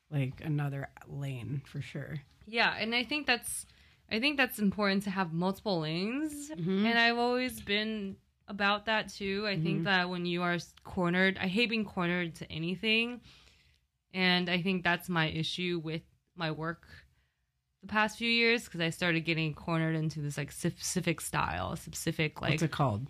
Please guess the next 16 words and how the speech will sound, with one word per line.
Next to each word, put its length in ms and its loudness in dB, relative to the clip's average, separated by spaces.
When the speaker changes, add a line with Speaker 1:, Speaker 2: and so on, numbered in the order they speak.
Speaker 1:
What 140 0
would 80 -2
people 180 4
Speaker 2:
way. 60 4
Speaker 1:
call 240 0
it? 140 -6
They 80 0
were 80 4
like, 200 2
"I 100 2
want 200 4
the 60 -2
Shauna 460 -2
X 260 -10
style." 160 -14
Speaker 2:
Yeah, 480 2